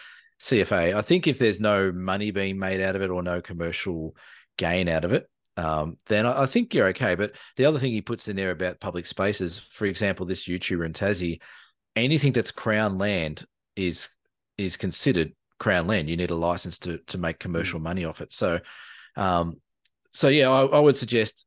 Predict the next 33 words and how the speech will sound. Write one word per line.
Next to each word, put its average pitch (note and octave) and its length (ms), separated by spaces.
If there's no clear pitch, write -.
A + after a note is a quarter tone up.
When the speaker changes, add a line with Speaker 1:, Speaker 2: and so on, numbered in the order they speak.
Speaker 1:
you A2 260
probably F3+ 360
be A2 160
okay G2 360
with F#2 120
this A2+ 200
one. F#2 280
But, G2 260
um, E2+ 480
again, G#2+ 380
you, G#2+ 200
you A#2+ 140
just D3+ 220
need A3 220
to D#3+ 100
check. A2 300
So A#2+ 260
wherever D#3 320
you E3 120
live, B2 260
it, A2+ 160
it, B2+ 160
for - 280
anyone F3+ 220
listening, A2+ 300
it G2+ 100
wouldn't D3 300
hurt A2 300
just - 200
to G#2+ 60
give A#2+ 240
your F#2 120
local F#2+ 400